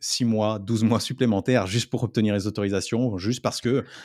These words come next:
un voisin s'est réveillé du mauvais pied un matin, il a vu un panneau, euh, il a vu un panneau et s'est dit : « Tiens, qu'est-, qu'est-ce qui, qu'est-ce qui peut m'embêter là-dedans ? » Il va essayer de trouver un petit peu, euh, toutes les ficelles pour, euh, bénéficier un petit peu de ce permis, parce que, euh,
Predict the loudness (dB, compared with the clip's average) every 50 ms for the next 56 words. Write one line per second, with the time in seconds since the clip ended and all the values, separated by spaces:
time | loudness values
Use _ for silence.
0 | -14 -4 0 0 2 4 4 4 4 4 4 2 2 2 2 4 4 4 4 4
1 | 4 6 4 4 4 4 2 2 2 2 2 2 2 2 2 0 2 2 2 2
2 | 2 2 2 2 2 4 4 4 4 6 6 6 6 6 6 4 4 4 4 2
3 | 2 2 2 0 0 0 2 0 0 2 0 0 0 2 0 0 -2 -2 -4 -4
4 | -2 -2 -2 -2 -2 -4 -10 -20 -20 -20 -18 -4 -2 -2 -2 2 2 0 0 2
5 | 2 0 0 2 0 0 0 0 0 2 4 4 6 6 6 6 6 4 2 4
6 | 2 2 0 2 0 0 0 0 0 0 0 -2 -4 0 2 4 4 4 2 0
7 | -4 0 2 2 4 4 2 0 -4 -14 -20 -20 -6 0 2 2 2 2 0 0
8 | 2 4 2 2 2 -2 2 4 4 4 4 2 0 0 0 0 2 2 2 2
9 | 4 4 6 6 6 4 2 -2 -4 -4 2 4 4 4 4 4 2 -2 -6 -2
10 | 0 0 0 0 -4 -4 -2 0 0 2 0 0 -2 -8 -6 -4 -6 -6